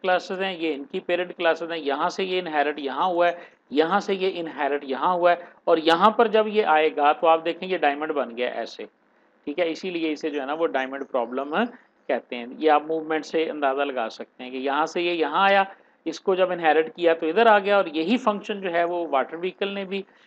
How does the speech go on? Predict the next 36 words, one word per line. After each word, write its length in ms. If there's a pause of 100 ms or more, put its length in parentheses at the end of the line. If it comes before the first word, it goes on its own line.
(200)
inherit 400 (100)
किया 180
था 100
और 140
यहाँ 280
से 160
ये 120
वापस 420
यहाँ 220
आ 40
गया, 120
तो 80
ये 160
बन 260
गया 140
diamond 600
problem, 440
ठीक 240
है। 120 (320)
इस 180
problem 440
के 140
अंदर 240
जब 160
हम 160
आएंगे 280
तो 140
इसका 300
solution 420
हमारे 260
पास 440
क्या 120
होगा? 300 (380)
We'll 180
have 220 (140)
two 140